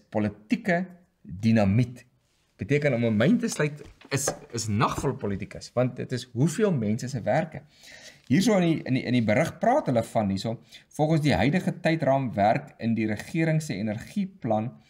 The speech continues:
gaan Suid-Afrika teen twintig dertig steenkoolkragsentrales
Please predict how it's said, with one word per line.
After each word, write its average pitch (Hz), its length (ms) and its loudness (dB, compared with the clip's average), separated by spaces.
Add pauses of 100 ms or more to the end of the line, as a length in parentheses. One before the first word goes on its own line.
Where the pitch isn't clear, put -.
(300)
gaan 127 460 0
Suid-Afrika 156 720 0
teen 117 220 -4
twintig 156 420 -2
dertig 104 480 0
steenkoolkragsentrales 143 1800 -4